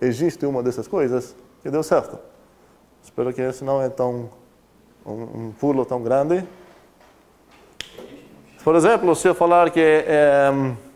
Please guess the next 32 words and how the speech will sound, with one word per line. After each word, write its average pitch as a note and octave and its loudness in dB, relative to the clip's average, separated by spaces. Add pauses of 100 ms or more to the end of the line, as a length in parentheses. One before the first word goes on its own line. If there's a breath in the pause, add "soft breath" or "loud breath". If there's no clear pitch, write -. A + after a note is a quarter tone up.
(500)
como E3+ -2
é - 2
teu E3+ 2
nome? G#3 4
Rita. - -10 (320)
Rita. F3 0 (260 loud breath)
Se - 0
eu F3+ 6
falar E3+ 6
que D3+ 4
a, C3 2 (100)
ah, F3 -8
esqueci. - -8
Adailton. - -10 (180)
Adailton, D3 2
lembrava D#3+ 2
cinco F3 -4
minutos E3+ -2
atrás, E3 -4
né? C3+ -10 (220 loud breath)
Se - 0
a, E3+ 4
a - 6
Adailton, F#3+ 4 (300 loud breath)
é, D3+ 4
ou G3 8
Rita, F3+ 4
sei F3+ 0
lá, E3+ 4
comeram D#3+ 2
frango D#3 2
hoje, D#3 4